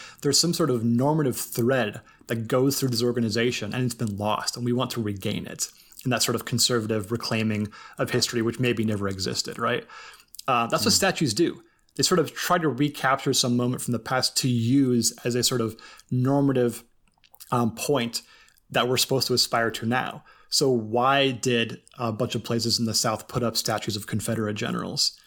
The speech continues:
Speaker 1: um, and slave traders, uh, in the Jim Crow era? Well, it wasn't to celebrate any sort of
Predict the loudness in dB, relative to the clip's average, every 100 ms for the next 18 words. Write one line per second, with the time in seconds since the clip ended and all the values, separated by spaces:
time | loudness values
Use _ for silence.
0 | -20 _ -8 -2 0 0 0 0 0 0
1 | -2 -2 -4 -2 -4 -6 -20 -20 _ _
2 | -2 0 0 0 0 0 0 0 0 0
3 | -2 -4 -8 -20 -2 2 2 2 2 2
4 | 2 2 2 2 2 0 0 0 -2 -4
5 | -8